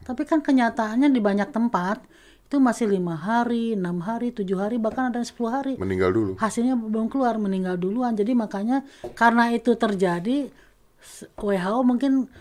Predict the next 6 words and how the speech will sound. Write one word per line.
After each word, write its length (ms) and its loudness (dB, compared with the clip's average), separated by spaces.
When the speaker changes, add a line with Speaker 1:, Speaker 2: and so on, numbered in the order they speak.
Speaker 1:
membuat 1120 0
statement 560 -2
seperti 400 -2
itu. 220 -2
Tapi 240 -2
sesungguhnya 720 2